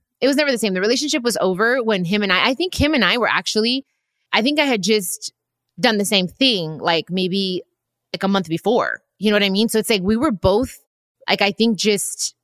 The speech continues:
trying to make it work because we were comfortable,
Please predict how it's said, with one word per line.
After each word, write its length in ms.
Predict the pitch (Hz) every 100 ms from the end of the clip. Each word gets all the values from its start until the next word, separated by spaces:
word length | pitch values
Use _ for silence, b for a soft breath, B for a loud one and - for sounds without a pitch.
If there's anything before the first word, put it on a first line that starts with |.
| -
trying 340 | - 202 202
to 40 | 196
make 260 | 185 175
it 120 | 190
work 320 | 156 160 180 -
because 300 | 196 196 156
we 100 | 175
were 140 | 156
comfortable, 800 | 147 - 151 - 240 240 339 381